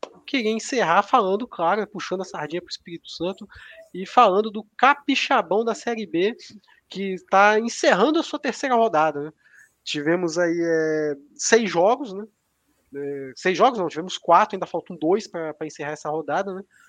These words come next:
No grupo A tivemos São Mateus empa-, surpreendendo, empatando com o líder Jaguaré, né? É, em um a um. E ainda temos C T E e Pinheiros e Linhares e Tupi pra encerrar essa rodada. E no grupo Centro-Norte, como estão chamando, né?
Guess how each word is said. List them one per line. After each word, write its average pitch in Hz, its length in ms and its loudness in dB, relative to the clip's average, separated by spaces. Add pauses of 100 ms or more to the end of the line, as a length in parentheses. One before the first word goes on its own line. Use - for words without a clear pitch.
(200)
No 160 120 -4
grupo 196 320 0
A 175 100 8
tivemos 175 340 -6
São 196 140 -2
Mateus 185 380 0
empa-, 196 260 -4
surpreendendo, 240 760 -2
empatando 311 600 -2
com 294 120 -6
o 254 120 -6
líder 226 220 -2
Jaguaré, 202 500 0
né? 247 140 -10 (680)
É, 156 260 0
em 175 120 -2
um 190 100 0
a 185 100 8
um. 180 220 -4 (360)
E 175 60 -6
ainda 185 180 -2
temos 190 340 -6
C 233 100 -2
T 226 160 -6
E 208 120 0
e 208 60 -8
Pinheiros 233 580 0
e 254 60 -8
Linhares 240 600 -2
e 247 60 -8
Tupi 233 440 -10
pra 233 140 -10
encerrar 214 380 -6
essa 202 200 -8
rodada. 147 460 -6 (400)
E 151 80 -6
no 165 100 -4
grupo 190 280 -12
Centro-Norte, 240 800 -4
como 170 160 -12
estão 156 600 -8
chamando, 208 540 -4
né? 240 40 -10